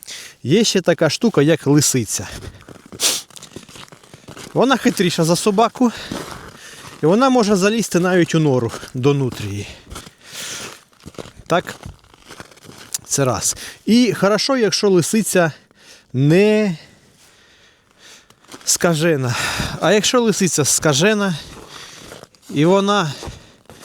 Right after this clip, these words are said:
покусає нутрію, навіть не з'їсть, а не дай Бог покусає, і ваша нутрія повернеться в сарай, і не приведи Боже вкусить вас,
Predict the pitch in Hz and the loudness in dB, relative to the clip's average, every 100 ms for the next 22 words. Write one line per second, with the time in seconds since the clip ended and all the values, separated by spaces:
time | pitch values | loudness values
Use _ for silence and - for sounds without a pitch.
0 | - - - - - - 165 180 - 202 | -20 -20 -20 -20 -10 -4 0 0 2 4
1 | 165 135 170 202 165 151 143 135 170 147 | 4 4 4 2 2 2 2 2 2 0
2 | 147 151 135 131 135 147 - - - - | 0 0 0 0 -2 -2 -2 -6 -12 -16
3 | - - - - 127 147 190 160 147 - | -20 -20 -14 -2 0 4 2 2 0 0
4 | 147 135 - 147 170 156 135 - - - | 0 0 0 2 0 -2 -4 -10 -16 -16
5 | - - - - _ - - - 123 165 | -18 -20 -20 -20 _ -20 -20 -6 0 2
6 | 220 - 160 190 190 147 147 131 120 - | 2 0 -2 0 0 2 2 2 -2 -10
7 | - - - - - - - - - - | -10 -10 -12 -14 -18 -20 -20 -20 -20 -2
8 | 143 165 196 175 151 160 143 - 127 147 | 2 4 4 0 0 0 0 0 0 2
9 | 170 151 - - - - _ _ - - | 0 -2 -8 -16 -20 -20 _ _ -20 -20
10 | - - - - - - _ _ - - | -20 -20 -20 -20 -20 -20 _ _ -20 -20
11 | - - - _ - - - - 160 190 | -20 -20 -20 _ -20 -20 -12 0 4 4
12 | 190 208 220 208 220 190 156 151 - 185 | 4 4 4 4 4 4 4 0 2 0
13 | - 135 - 156 196 - - | 2 -2 0 2 2 -2 -6